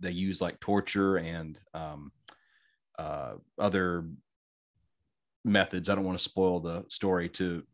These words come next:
really strike fear into the heart of the population there. Um, but it's,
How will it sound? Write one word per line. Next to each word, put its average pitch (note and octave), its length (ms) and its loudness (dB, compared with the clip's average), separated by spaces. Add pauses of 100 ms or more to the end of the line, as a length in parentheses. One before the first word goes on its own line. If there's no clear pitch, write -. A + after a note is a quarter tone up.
(280)
really G#2+ 300 4
strike - 340 0
fear G2 280 4
into F#2+ 100 2
the E2+ 80 -2
heart G2+ 340 2
of E2+ 180 -6
the D#2+ 100 -10
population F#2 640 0
there. A2 260 -2 (480)
Um, F2 380 -4 (360)
but G2 140 0
it's, A#2+ 340 4